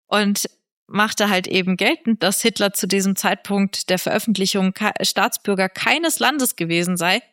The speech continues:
weshalb das Buch ja gemeinfrei war. Also da haben sie so einen ganz kleinen Schlupfloch gefunden. Und ja,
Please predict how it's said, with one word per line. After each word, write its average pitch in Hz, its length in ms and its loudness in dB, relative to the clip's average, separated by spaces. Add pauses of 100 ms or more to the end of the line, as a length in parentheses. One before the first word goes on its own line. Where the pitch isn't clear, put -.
(240)
weshalb 233 320 0
das 202 180 0
Buch 294 220 -4
ja 202 240 0 (240)
gemeinfrei 247 800 0
war. 156 340 0
Also 202 160 -2
da 214 140 0
haben 233 120 0
sie 226 140 0
so 214 100 0
einen 220 160 0
ganz 330 320 -2
kleinen 269 380 0 (360)
Schlupfloch - 540 -2
gefunden. 208 720 -4 (640)
Und 226 420 0 (180)
ja, 226 280 0